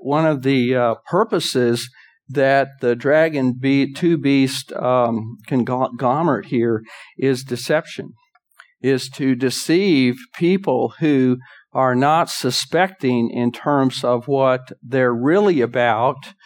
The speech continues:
So they paint the picture of themselves as being churchly. They paint the picture of themselves as being very much about God. Let's use the example in Mark seven today in the gospel reading for those of you that were there.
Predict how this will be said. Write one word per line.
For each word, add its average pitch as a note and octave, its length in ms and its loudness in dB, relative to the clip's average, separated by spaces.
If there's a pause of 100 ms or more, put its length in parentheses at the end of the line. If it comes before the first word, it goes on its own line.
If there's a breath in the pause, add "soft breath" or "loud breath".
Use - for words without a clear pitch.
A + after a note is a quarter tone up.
(280 soft breath)
So C#3 240 -2
they C3+ 160 2
paint E3+ 440 0
the - 80 -2
picture E3+ 480 -2
of B2+ 140 0
themselves B2+ 680 0
as B2+ 180 0
being C#3 460 0
churchly. B2 680 -4 (340 loud breath)
They B2 100 -4
paint D#3+ 300 0
the D3 80 -4
picture F3 420 -2
of A#2+ 120 0
themselves A#2+ 600 -2
as A#2 160 -2
being C3+ 360 -2
very C3 240 0
much B2 320 -2
about A#2+ 280 -4
God. E3+ 320 0 (300 loud breath)
Let's F3 240 -2
use A3 220 2
the F#3 100 4
example D3+ 540 0
in C3 80 2
Mark B2+ 220 2
seven F3+ 360 -2
today A#2+ 340 -2
in B2 60 -4
the A#2 80 -4
gospel A#2 460 -2
reading F#3+ 400 -4
for B2 100 -6
those A#2+ 300 -4
of A#2 60 -14
you A#2 160 -2
that A2 180 -6
were A#2 160 -8
there. C#3 380 -2